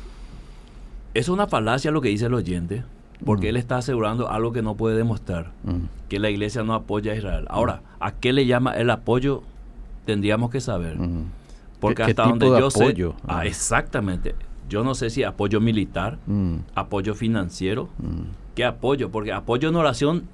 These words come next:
Speaker 1: no me cabe la menor duda de que toda la iglesia del mundo, las
Speaker 2: Sí.
Speaker 1: iglesias del mundo están orando,
Speaker 2: Es cierto.
Speaker 1: no solo por Israel, por el conflicto ahí,
Speaker 2: Sí.
Speaker 1: también por Palestina,
Speaker 2: Sí.
Speaker 1: ¿verdad? Donde hay muchas, muchas personas, eh, cristianas también,
Speaker 2: Sí.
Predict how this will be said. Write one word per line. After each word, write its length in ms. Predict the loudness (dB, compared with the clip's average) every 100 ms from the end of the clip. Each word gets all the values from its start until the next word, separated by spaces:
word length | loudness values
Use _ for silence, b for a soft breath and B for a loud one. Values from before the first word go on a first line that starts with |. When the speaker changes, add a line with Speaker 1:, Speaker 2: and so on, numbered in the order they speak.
| -18 -18 -18 -20 -20 -18 -4
Speaker 1:
no 160 | 2 2
me 140 | 2
cabe 200 | 2 2
la 100 | 2
menor 300 | 2 2 4
duda 240 | 4 4 4
de 80 | 2
que 120 | -2
toda 400 | -4 0 4 4
la 140 | 2 0
iglesia 540 | 0 2 2 2 4
del 180 | 6 6
mundo, 400 | 8 6 6 4
las 120 | 4
Speaker 2:
Sí. 60 | 4
Speaker 1:
iglesias 360 | 4 4 4
del 120 | 4 6
mundo 400 | 6 6 2 0
están 260 | 0 0
orando, 400 | 2 2 2 0 0
Speaker 2:
Es 160 | -2 0
cierto. 200 | 0 4
Speaker 1:
no 140 | 4
solo 220 | 4 4 4
por 140 | 4
Israel, 300 | 4 4 2
por 160 | 2 2
el 100 | 2
conflicto 580 | 0 0 0 0 2
ahí, 200 | 0 -2 -8 -8
Speaker 2:
Sí. 80 | -4 -4 -6 -2
Speaker 1:
también 400 | 0 2 2 2
por 140 | 2 2
Palestina, 580 | 0 0 -2 -2 -2 -2
Speaker 2:
Sí. 220 | -4 -4 B B -6
Speaker 1:
¿verdad? 240 | -4 0
Donde 220 | 0 2
hay 100 | 2
muchas, 400 | 2 2 0 -2 -4
muchas 260 | -4 -2 -2
personas, 580 | -4 -2 -2 -2 -4 B B B B B -2
eh, 180 | 0
cristianas 480 | 0 0 4 4 2
también, 400 | 0 0 0 -2 -8
Speaker 2:
Sí. 140 | -8